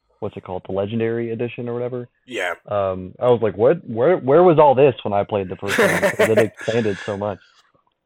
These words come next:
Speaker 2: Yeah, I don't think I had any of the D L Cs except for the From Ashes one,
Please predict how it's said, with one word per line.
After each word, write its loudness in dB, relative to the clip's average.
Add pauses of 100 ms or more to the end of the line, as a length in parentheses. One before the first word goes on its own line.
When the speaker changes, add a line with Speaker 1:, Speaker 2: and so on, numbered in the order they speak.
(400)
Speaker 2:
Yeah, 2
I 4
don't 4
think 0
I 6
had 4
any 0
of -2
the 2
D 0
L 4
Cs -2
except -2
for -6
the -8
From -8
Ashes -4
one, 0